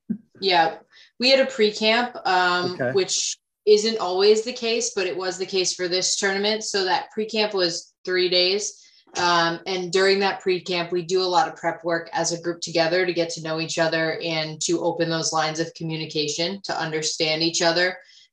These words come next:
Speaker 1: Um, we do a lot of talking and kind of, like, scouting, for back of a, lack of a better term,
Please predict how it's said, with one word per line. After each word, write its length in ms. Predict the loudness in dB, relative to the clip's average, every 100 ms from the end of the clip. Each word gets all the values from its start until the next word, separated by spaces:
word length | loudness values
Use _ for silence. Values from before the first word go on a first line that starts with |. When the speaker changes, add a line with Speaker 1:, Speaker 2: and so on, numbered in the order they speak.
| 2
Speaker 1:
Um, 420 | 6 6 4 -2
we 100 | -2
do 160 | 0
a 40 | 2
lot 200 | 4 2
of 80 | 0
talking 500 | 0 0 -2 -6 -6
and 200 | -8 -4
kind 200 | -2 -2
of, 100 | -2
like, 200 | -2 -2
scouting, 840 | -6 -2 0 0 0 0 -2 -4
for 220 | -4 -2
back 300 | 2 2 2
of 60 | -2
a, 40 |
lack 460 | -2 -2 0 2 0
of 60 | -2
a 60 |
better 240 | -2 -2 -4
term, 360 | -4 -2 -4